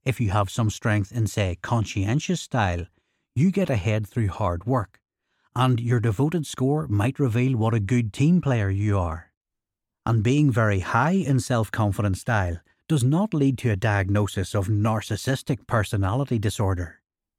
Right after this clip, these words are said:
You may well fall into the trap of being a bit too me, me, me sometimes, but feedback from people who are close to you or a life crisis may be the jolt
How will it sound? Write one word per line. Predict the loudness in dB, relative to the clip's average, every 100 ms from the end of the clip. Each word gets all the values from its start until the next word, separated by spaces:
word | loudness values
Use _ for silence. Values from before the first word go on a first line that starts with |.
| _ _
You | 0
may | 2 2 2
well | 2 2 2
fall | 0 0 2 2
into | 2 0
the | 0 -2
trap | -2 -4 -4 -6
of | -2
being | 0 2 0
a |
bit | -2 -4 _
too | -4 0 2 0
me, | 2 2 4
me, | 4 2 2
me | 2 4 2 0
sometimes, | 0 0 2 0 0 -2 -6 -14 _ _ _ -4
but | -4
feedback | -2 0 0 0 -4 -2
from | 0 2
people | 2 0 0
who | 2 0
are | 0
close | -2 -2 -2
to | -2
you | 0 -2 -4 -2
or | 0
a |
life | 2 2 0 -2
crisis | -2 -2 -2 -8 -10 -20 _ _ -2
may | 0 2
be | 2
the | 2 0
jolt | 2 0 0 -2